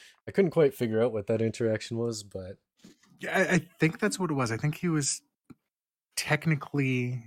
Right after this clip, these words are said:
Speaker 2: she was technically pawning the M P three player to him.
Speaker 1: Hmm. Oh, yeah, and that's why she owed money.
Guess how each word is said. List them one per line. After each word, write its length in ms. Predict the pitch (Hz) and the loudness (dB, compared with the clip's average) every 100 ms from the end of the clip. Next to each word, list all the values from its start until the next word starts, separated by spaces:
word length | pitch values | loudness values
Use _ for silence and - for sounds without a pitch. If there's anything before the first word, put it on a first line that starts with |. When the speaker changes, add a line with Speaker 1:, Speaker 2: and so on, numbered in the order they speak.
| 107 | -10
Speaker 2:
she 200 | - 156 | -4 0
was 180 | 143 131 | 0 -2
technically 580 | - - 143 147 - 135 | -6 -6 -4 -4 -4 -8
pawning 580 | - 101 131 131 127 117 | -10 -10 -2 -2 -2 -6
the 140 | 113 | -8
M 160 | 107 107 | -8 -10
P 160 | 117 | -12
three 220 | - 98 | -12 -14
player 260 | 98 95 78 | -16 -18 -18
to 100 | - | -20
him. 280 | 143 - - _ _ _ _ _ _ | -20 -20 -20 _ _ _ _ _ _
Speaker 1:
Hmm. 640 | 110 104 98 95 92 87 82 - _ 123 | -6 -4 -6 -8 -12 -14 -18 -20 _ 2
Oh, 80 | 127 | 6
yeah, 160 | 131 | 6
and 80 | 117 | 4
that's 180 | 110 - | 0 0
why 140 | 101 | -2
she 220 | 95 101 | -2 -6
owed 180 | 90 87 | -6 -4
money. 360 | 113 117 104 | 0 2 2